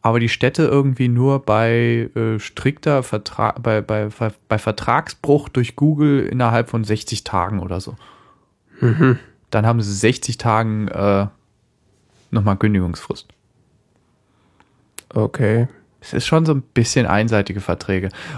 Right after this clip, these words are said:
Speaker 1: Und, ähm,
Speaker 2: Naja, aber auch
Speaker 1: sie
Speaker 2: hier
Speaker 1: verlangen,
Speaker 2: wieder
Speaker 1: sie verlangen von den Städten, dass, äh, wenn sie da Google Fiber machen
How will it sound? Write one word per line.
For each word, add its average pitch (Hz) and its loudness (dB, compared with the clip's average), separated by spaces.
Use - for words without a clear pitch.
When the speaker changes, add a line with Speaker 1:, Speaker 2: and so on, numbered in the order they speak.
Speaker 1:
Und, 110 2
ähm, 107 2
Speaker 2:
Naja, 120 2
aber 127 2
auch 113 0
Speaker 1:
sie 113 2
Speaker 2:
hier 143 4
Speaker 1:
verlangen, 127 2
Speaker 2:
wieder 180 -6
Speaker 1:
sie 120 0
verlangen 123 2
von 143 0
den 123 0
Städten, 147 -2
dass, 123 -2
äh, 113 0
wenn 120 2
sie 160 0
da 120 0
Google 127 -4
Fiber 117 0
machen 135 -2